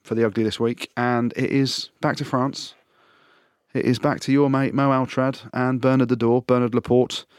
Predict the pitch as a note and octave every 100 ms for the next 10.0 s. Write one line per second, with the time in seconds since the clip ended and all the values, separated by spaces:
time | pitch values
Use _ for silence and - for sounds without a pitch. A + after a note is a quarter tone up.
0 | - - B2 A#2+ G2+ C3+ A#2+ A#2+ - B2
1 | - D#3 D3+ C#3 C3 A2+ - - B2+ A#2+
2 | - B2 A#2 A#2+ A#2 A#2 A2 - - G#2
3 | A2 A2 G#2+ - G#2+ G2+ G#2+ - B2+ A#2
4 | A#2 G#2+ A2 - - - _ - - -
5 | _ _ - G#2 F#2+ G#2 - A2 G2 -
6 | A2 G#2 G2+ - G2+ - G2+ - G2+ F#2
7 | - _ - C#3 A#2 - G2+ A2 G#2+ G#2+
8 | G#2 _ - D3 D3+ B2 A2 G#2+ G#2+ -
9 | A2 - D#3+ F3 C3 - A2 G#2+ G#2 G2